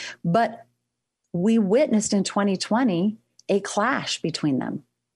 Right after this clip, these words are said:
We literally witnessed the clash. So how do we find balance between the concepts of individualism versus collectivism. I believe we can look to history.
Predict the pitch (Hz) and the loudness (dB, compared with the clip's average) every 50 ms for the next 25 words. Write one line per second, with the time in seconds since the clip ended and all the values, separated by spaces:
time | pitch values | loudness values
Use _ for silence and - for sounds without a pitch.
0 | _ _ _ - 160 190 190 185 190 190 208 220 233 240 233 226 233 220 202 170 | _ _ _ -4 -2 0 0 2 2 2 2 2 2 2 2 2 2 2 0 0
1 | 175 196 214 - - 170 160 - - - - - 180 165 - - - 175 175 - | 0 0 0 0 0 -2 -2 -4 -6 -6 -6 -4 -4 -4 -4 -2 -2 -2 -2 -2
2 | - - - - - - - - _ _ - - - - - - - - - 220 | -4 -6 -10 -10 -10 -12 -12 -16 _ _ -20 -20 -20 -20 -20 -8 -4 0 0 2
3 | 202 190 170 - - - 226 226 226 247 269 269 240 202 214 185 190 185 175 - | 2 0 0 -2 -2 0 2 2 2 4 4 2 2 2 2 2 2 0 0 0
4 | 185 175 170 165 160 151 139 - 180 190 202 214 196 147 - - - - - - | 0 0 2 2 0 -2 -2 -2 0 0 2 2 0 -2 -2 -6 -6 -8 -8 -8
5 | - _ _ _ _ _ _ - 156 180 180 160 - - - 226 254 233 202 170 | -10 _ _ _ _ _ _ -4 -2 -2 -2 -2 -2 0 2 2 4 4 2 0
6 | 151 - - 180 165 170 175 160 - 170 151 - - - 160 151 - 160 170 170 | -2 -2 0 0 0 2 0 0 0 -2 -2 -2 -4 -6 -6 -4 -2 0 0 0
7 | 170 156 156 160 160 185 185 180 185 185 185 - 220 226 233 254 247 - _ _ | 0 0 0 0 0 0 0 0 0 0 0 0 0 0 2 0 -2 -4 _ _
8 | _ _ _ _ _ _ _ _ _ - 185 180 175 - 190 170 - - - 185 | _ _ _ _ _ _ _ _ _ -2 -2 -2 0 0 -2 -2 -2 -2 -2 -2
9 | 165 160 160 160 - 196 - - - - - - - 147 - _ _ _ _ _ | 0 0 -2 -2 -4 -6 -4 -4 -6 -6 -8 -8 -10 -12 -14 _ _ _ _ _
10 | _ _ _ _ _ _ _ _ _ _ _ - - - - - - - - - | _ _ _ _ _ _ _ _ _ _ _ -20 -20 -18 -18 -18 -20 -20 -12 -6
11 | - 196 247 269 240 226 202 202 175 190 180 - 185 170 165 160 - 165 - - | -2 0 0 2 2 2 2 2 2 2 0 0 0 0 -2 -2 -2 -4 -2 0
12 | 233 - - - - 175 190 233 269 | -2 -2 -2 -2 0 0 2 2 0